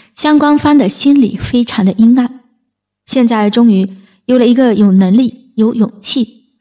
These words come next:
维护国家利益和世界公平正义的中国，他们就想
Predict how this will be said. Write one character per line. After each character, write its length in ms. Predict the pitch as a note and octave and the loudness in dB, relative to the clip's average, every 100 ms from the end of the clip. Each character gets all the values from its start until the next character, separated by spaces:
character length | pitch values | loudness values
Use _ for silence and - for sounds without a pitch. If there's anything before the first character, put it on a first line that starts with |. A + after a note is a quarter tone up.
| _ - | _ -4
维 120 | C#4+ | -2
护 220 | C#4+ C#4+ | 2 0
国 140 | A#3+ B3+ | 0 -2
家 160 | C#4+ | 0
利 180 | C#4+ B3+ | 0 0
益 60 | G3 | -2
和 140 | - | -6
世 160 | - G#3+ | -6 -4
界 160 | G3 | -4
公 200 | F3+ A#3+ | 0 0
平 260 | B3 G#3 F3+ | 0 0 0
正 200 | B3 G#3+ | 2 2
义 80 | F#3+ | 0
的 100 | - | -2
中 220 | A3+ A#3+ | -2 0
国， 380 | - - _ _ _ _ _ _ _ _ _ _ _ _ - | -2 -10 _ _ _ _ _ _ _ _ _ _ _ _ -4
他 140 | D4+ | 0
们 260 | D4 A#3 A3+ | 2 2 2
就 140 | B3 | 0
想 300 | A3+ G3 | -2 -2